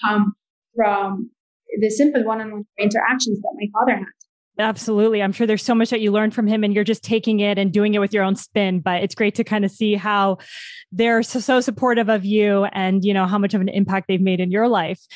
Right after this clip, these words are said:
Speaker 2: What are you most proud of that a lot of people may not know about you or you may not have talked about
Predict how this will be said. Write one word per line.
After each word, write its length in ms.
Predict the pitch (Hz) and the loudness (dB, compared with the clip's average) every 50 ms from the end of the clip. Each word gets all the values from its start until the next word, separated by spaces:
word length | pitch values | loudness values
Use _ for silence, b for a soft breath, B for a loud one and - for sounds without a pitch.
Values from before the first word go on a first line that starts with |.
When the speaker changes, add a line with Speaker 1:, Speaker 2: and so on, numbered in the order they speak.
| B B B B B B | B B B B B B
Speaker 2:
What 240 | 220 233 285 330 | -4 0 0 2
are 60 | 392 415 | 4 4
you 120 | 403 381 | 4 4
most 280 | 320 277 269 - - - | 2 2 0 -2 -4 -6
proud 240 | - 220 214 214 | -2 0 2 2
of 160 | 220 214 185 202 | 2 0 0 0
that 220 | 196 190 190 - | 0 0 0 0
a 80 | 202 220 | 0 0
lot 180 | 226 220 226 269 | 2 2 2 0
of 60 | 262 | 0
people 240 | 277 254 247 240 208 | -2 0 0 0 0
may 240 | 208 202 208 202 | 2 0 0 0
not 240 | 202 202 190 170 190 | 0 0 0 0 0
know 220 | 185 180 180 180 175 | 0 2 2 2 0
about 300 | 156 160 165 165 - 160 | 0 -2 -4 -4 -4 -4
you 140 | 175 - | -6 -8
or 160 | - - 220 226 | -4 -2 0 2
you 100 | 226 220 | 2 2
may 140 | 226 226 | 2 2
not 200 | 220 220 208 202 | 2 0 0 0
have 140 | 202 208 160 - | -2 -4 -4 -6
talked 360 | - - 196 175 175 - 202 | -4 -2 -2 -2 0 -2 -4
about 340 | 165 180 165 160 175 - | -2 -2 -2 -2 -4 -6